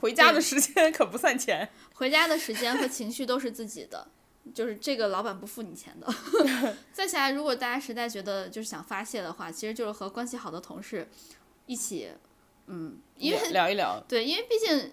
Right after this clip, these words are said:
Speaker 2: 有一些让你觉得很恶心的同事，他不会只恶心你一个人。<laughs>
Speaker 1: 对，我觉得这个的话，大家就小心分辨，因为职场的话，嗯，确实就是朋友很难找，非，
Speaker 2: 对。
Speaker 1: 非常非常难。像，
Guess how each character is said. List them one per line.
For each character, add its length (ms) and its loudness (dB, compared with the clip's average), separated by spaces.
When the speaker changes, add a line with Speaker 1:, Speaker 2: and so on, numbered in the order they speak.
Speaker 2:
有 180 -4
一 40 -2
些 440 0
让 220 0
你 20 -6
觉 160 -4
得 140 -2
很 260 -8
恶 280 -8
心 120 -8
的 80 -2
同 220 -12
事， 180 -8
他 160 -6
不 120 -10
会 100 2
只 140 -4
恶 120 -6
心 200 -6
你 20 -8
一 140 -12
个 160 0
人。 120 2
<laughs> 220 -2
Speaker 1:
对， 180 6
我 100 0
觉 80 2
得 80 6
这 140 6
个 80 4
的 120 4
话， 120 0
大 100 2
家 120 6
就 200 -2
小 160 -8
心 160 -6
分 220 -6
辨， 180 -2
因 80 -4
为 220 -2
职 220 -10
场 200 -6
的 80 -8
话， 240 0
嗯， 300 -10
确 180 4
实 240 -6
就 140 -6
是 360 -8
朋 180 -2
友 100 6
很 180 0
难 260 -4
找， 260 -2
非， 220 6
Speaker 2:
对。 100 2
Speaker 1:
非 160 4
常 160 4
非 80 -4
常 180 -6
难。 220 -6
像， 320 6